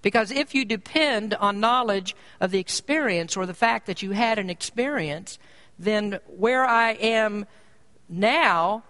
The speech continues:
can be so far removed from the time that I was actually saved that I may not remember anymore to be able to pinpoint that exact time. The important part is not where I was then.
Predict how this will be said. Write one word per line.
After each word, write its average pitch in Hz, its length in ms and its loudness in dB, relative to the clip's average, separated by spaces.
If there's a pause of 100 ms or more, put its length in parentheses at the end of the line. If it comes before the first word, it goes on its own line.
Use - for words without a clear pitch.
(280)
can 226 160 0
be 220 140 -2
so 285 260 2
far 240 260 2
removed 226 640 0
from 214 220 0
the 202 80 -2
time 240 360 0
that 220 100 2
I 214 100 4
was 208 140 -6
actually 214 420 0
saved 285 460 0
that 208 80 2
I 233 100 4
may 262 180 0
not 285 220 0
remember 339 480 0
anymore 165 480 -2 (100)
to - 60 -12
be 202 160 0
able 180 240 -2
to 165 80 0
pinpoint 180 760 -4
that 165 180 0
exact 156 480 -2
time. 151 440 -4 (420)
The 233 140 2
important 285 580 -2
part 190 360 4
is 196 200 -2
not 285 420 0
where 247 220 4
I 220 180 4
was 202 320 0
then. 233 520 0